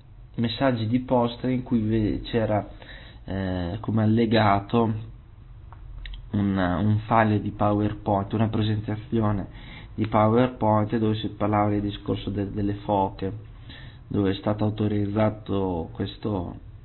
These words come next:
olocausto di, di foche, cosa che, per carità, quando vedi certe immagini, eh, chi è che è a favore? Ci mancherebbe altro.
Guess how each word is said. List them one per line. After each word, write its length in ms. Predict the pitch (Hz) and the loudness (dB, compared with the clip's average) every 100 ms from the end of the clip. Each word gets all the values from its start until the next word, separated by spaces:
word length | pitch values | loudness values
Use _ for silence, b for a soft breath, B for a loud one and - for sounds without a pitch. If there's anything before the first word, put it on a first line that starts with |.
| - - - - - | -20 -20 -18 -18 -4
olocausto 840 | 107 107 - 107 107 101 104 - | 0 0 2 4 6 4 -2 -6
di, 560 | 104 101 90 82 64 57 - | -4 -2 -2 -2 -4 -6 -8
di 360 | 92 95 95 - | -6 -6 -6 -6
foche, 580 | 104 92 87 - 120 - B B B B B B - - - - - - - - | -4 -2 -4 -2 -4 -4 B B B B B B -18 -20 -20 -20 -18 -20 -16 -14
cosa 280 | - 123 127 | 2 4 4
che, 440 | 120 104 101 - - - - - - - - - - - - - | 4 4 4 0 -12 -16 -18 -20 -20 -20 -20 -20 -20 -20 -20 -8
per 160 | 104 110 | -6 0
carità, 560 | 110 110 110 113 113 | 2 2 6 8 8
quando 240 | 107 104 104 | 6 0 2
vedi 240 | 107 104 | 2 0
certe 300 | 104 107 113 | 0 0 2
immagini, 760 | 107 113 123 120 120 113 107 107 B B B | 4 6 6 6 6 6 4 0 B B B
eh, 400 | - 101 98 98 104 | -8 -4 -4 -4 -2
chi 120 | 120 | 0
è 100 | 113 | 2
che 120 | 110 | 0
è 20 | |
a 60 | 104 | -2
favore? 600 | - 107 107 104 104 98 - - | -2 0 0 0 -2 -6 -12 -16
Ci 140 | - | -6
mancherebbe 480 | 110 101 104 104 110 | -2 -2 -2 0 4
altro. 440 | 113 104 95 - | 6 4 2 -8